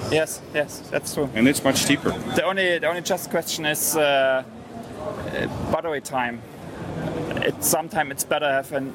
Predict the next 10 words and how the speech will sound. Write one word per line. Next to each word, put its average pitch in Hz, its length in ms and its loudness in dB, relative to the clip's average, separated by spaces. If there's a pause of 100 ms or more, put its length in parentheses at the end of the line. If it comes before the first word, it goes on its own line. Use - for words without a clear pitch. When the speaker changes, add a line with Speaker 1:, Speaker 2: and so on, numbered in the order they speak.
Speaker 1:
another 147 280 4
device 139 560 4
with 143 140 -2
an 131 160 -2
extra 139 320 0
battery, 151 500 2 (560)
but, 139 220 4 (160)
uh, 127 400 6
I 123 60 0
think, 123 220 -8